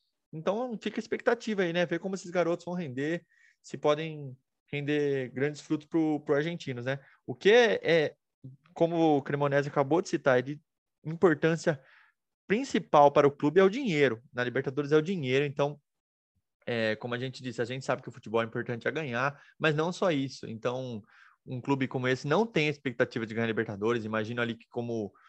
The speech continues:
é, dirigência e tal, não tem essa, essa expectativa. Então,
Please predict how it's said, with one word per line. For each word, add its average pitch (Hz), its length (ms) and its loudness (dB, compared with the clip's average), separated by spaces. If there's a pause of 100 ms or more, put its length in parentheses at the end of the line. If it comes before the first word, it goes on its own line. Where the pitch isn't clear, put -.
(380)
é, 101 460 -2 (400)
dirigência 113 760 0
e - 20 -6
tal, 113 240 4
não 120 200 -2
tem 127 180 -4
essa, 107 420 -2
essa 110 160 -4
expectativa. 131 800 -6 (320)
Então, 120 760 -8